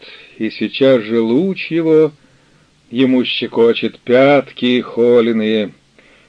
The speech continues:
и луна ничего не находит лучшего. Объявляю всенародно, очень недоволен я.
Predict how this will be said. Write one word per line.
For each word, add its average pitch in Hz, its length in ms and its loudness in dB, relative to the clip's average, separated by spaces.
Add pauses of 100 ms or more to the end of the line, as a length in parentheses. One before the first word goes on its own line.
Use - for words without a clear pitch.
(100)
и 117 100 -2
луна 127 600 2
ничего 123 500 0
не 127 100 0
находит 123 440 -2
лучшего. 127 840 0 (640)
Объявляю 139 920 4
всенародно, 147 960 2
очень 139 840 2
недоволен 123 800 4
я. 131 420 2